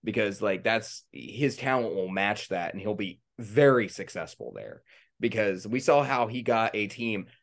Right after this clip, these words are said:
that was terrible at the beginning of this season, terrible, and got them to a point where people were like, "They should make the N C double A tournament,"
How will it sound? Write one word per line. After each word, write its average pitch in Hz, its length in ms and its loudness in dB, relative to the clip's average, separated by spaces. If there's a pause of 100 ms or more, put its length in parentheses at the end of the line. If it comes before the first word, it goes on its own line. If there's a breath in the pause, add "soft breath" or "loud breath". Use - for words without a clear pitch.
that 113 240 2
was 104 320 0 (220)
terrible 135 540 4 (520)
at 113 160 2
the 120 80 -2
beginning 107 320 0
of 90 80 -4
this 92 160 -8
season, 85 380 -8 (460)
terrible, 104 640 2 (300)
and 117 220 0
got 123 300 2
them 135 180 2
to 123 200 -4
a 101 40 -6
point 123 320 2
where 107 100 -2
people 120 260 0
were 104 120 4
like, 101 120 -2
"They 214 160 6
should 120 200 -6
make 151 300 2
the 117 120 -4
N 139 100 -2
C 139 120 -8
double 139 260 4
A 139 100 4
tournament," 104 520 -4